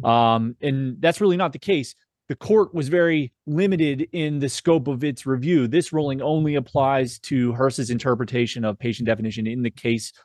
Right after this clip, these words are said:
of Genesis. So it's not a broad ruling around the legality of patient definition. Um, so I think some covered entities now are kind of struggling to understand, well, what changes can we make out of this ruling? I think right now, it,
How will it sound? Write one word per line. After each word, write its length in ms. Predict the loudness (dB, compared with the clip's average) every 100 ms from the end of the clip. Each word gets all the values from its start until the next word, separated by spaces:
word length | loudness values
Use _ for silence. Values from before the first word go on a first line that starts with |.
| _ 2
of 340 | 4 4 0 _ _ -6
Genesis. 560 | 2 2 2 -6 -12 -8
So 140 | -6
it's 120 | -6
not 140 | -2 0
a 60 |
broad 600 | -2 0 4 6 6 4
ruling 400 | 2 2 2 0
around 300 | 0 0 0
the 80 | -2
legality 600 | -4 -2 2 2 2 0
of 200 | 0 -2
patient 320 | -6 -8 -4 -2
definition. 600 | -2 -2 -4 -4 -6 -6 -16 -20 _ -2
Um, 300 | 0 0 0
so 140 | 0
I 40 | 0
think 280 | 0 -4 _
some 200 | -6 -4
covered 260 | 0 2 2
entities 280 | 2 0 -2
now 100 | 0
are 140 | -2 -4 _ -10
kind 100 | -8
of 40 |
struggling 580 | 0 2 2 0 -2 -6 -10
to 60 | -6
understand, 440 | -6 -6 -6 -4
well, 160 | -4 0
what 280 | 0 0
changes 500 | -6 -6 -4 -4 -6 -8
can 260 | -6 -4
we 140 | -4 -2
make 340 | -2 -2 -6 _ _ _ 0
out 220 | 4 4
of 280 | 4 2 -4 _ _ -8
this 300 | -2 -2 0
ruling? 400 | 2 2 0 -8 _ _ _ -20
I 80 | -12
think 180 | -8 -2
right 160 | -2
now, 300 | 0 2 2
it, 100 | 0